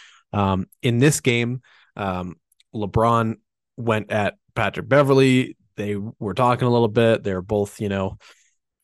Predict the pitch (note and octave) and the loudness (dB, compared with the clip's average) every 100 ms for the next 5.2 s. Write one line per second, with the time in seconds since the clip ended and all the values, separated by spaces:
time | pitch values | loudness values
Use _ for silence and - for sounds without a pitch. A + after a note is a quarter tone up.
0 | - A2 G2+ G2+ G2+ G2 G2 - _ _ | -8 -4 -2 -2 -2 -2 -4 -8 _ _
1 | _ - A2+ G#2+ - G#2 G#2 G2 F#2+ A2+ | _ -8 -2 -2 -2 -2 -2 -2 -2 -2
2 | G2+ G#2 G2+ G2 - _ _ _ _ _ | -2 -2 -2 -6 -10 _ _ _ _ _
3 | - G#2 G2+ G2+ G#2 G2+ G#2 G2 F#2+ - | -10 -10 -8 -2 0 0 0 -2 -4 -6
4 | - _ _ _ C3+ G#2+ F#2+ - A2+ G2+ | -8 _ _ _ -8 -6 -8 -6 -4 -2
5 | G2 G2 | 0 -2